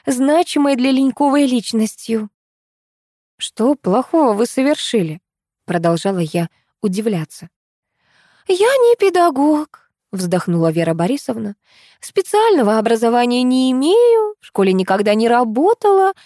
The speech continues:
но наивно считала учителей грамотными людьми. Они обязаны изъясняться на правильном русском языке".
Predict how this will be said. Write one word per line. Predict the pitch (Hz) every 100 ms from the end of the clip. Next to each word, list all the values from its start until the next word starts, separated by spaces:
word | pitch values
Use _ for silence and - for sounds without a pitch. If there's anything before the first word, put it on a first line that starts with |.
| - -
но | 285
наивно | 294 285 277 277
считала | 277 294 - 285 277 277
учителей | - 262 302 359
грамотными | 277 285 277 277 285 285
людьми. | 277 247 233 208 _ -
Они | - 190 190
обязаны | 190 196 196 202 196
изъясняться | 190 208 - 214 190
на | 202 185
правильном | 175 170 180 220
русском | 233 262 311
языке". | 320 349 381 - 262